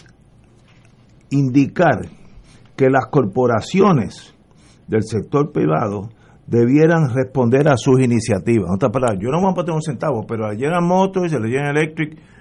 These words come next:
y la Westinghouse y la Pratt and Whitney, si quieren ir a Brasil o a Paraguay, bienvenido, esa es nuestra,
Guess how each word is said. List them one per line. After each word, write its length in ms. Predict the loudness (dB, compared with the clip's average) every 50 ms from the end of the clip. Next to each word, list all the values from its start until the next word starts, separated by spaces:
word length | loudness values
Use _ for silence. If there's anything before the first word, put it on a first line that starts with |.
| -20 -20 -10
y 140 | -6 -4 -4
la 100 | -2 -2
Westinghouse 800 | -2 -2 -2 -2 -2 -2 -2 -2 0 0 0 -2 -2 -4 -4 -4
y 40 | -4
la 140 | -4 -4
Pratt 240 | -4 -4 -4 0 0
and 140 | 0 0 0
Whitney, 400 | 0 -2 -2 -4 -6 -6 -6 -8 -14 -20 -20 _ _
si 240 | -18 -10 -8 -8 -8
quieren 520 | -6 -6 -4 -2 -2 -2 -2 -2 -4 -6 -8 -8
ir 240 | -4 -2 -2 0 0
a 160 | 0 0 -2 -2
Brasil 540 | -4 -6 -8 -8 -10 -6 -4 -4 -2 -2 -2 0
o 80 | -2 -2
a 60 | -2
Paraguay, 560 | -4 -4 -6 -4 -4 -2 -2 -2 -2 -2 -4 -8 -12 -20 -20 -14
bienvenido, 720 | -6 0 0 2 2 2 0 -2 0 0 0 0 0 0 -2
esa 220 | -2 -4 -6 -6
es 60 | -6
nuestra, 440 | -6 -6 -8 -8 -6 -4 -4 -4 -6